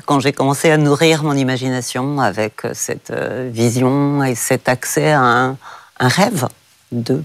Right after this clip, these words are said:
pourquoi pas, aller dans l'espace, pourquoi pas marcher sur la Lune, ce que je n'ai pas fait, mais qui m'a fait rêver.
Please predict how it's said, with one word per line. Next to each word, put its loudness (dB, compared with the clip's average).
pourquoi -2
pas, -4
aller 4
dans -2
l'espace, -6
pourquoi -2
pas -2
marcher 0
sur -2
la 4
Lune, 2
ce -12
que -10
je -6
n'ai 0
pas -2
fait, -6
mais -2
qui -8
m'a -2
fait 0
rêver. -2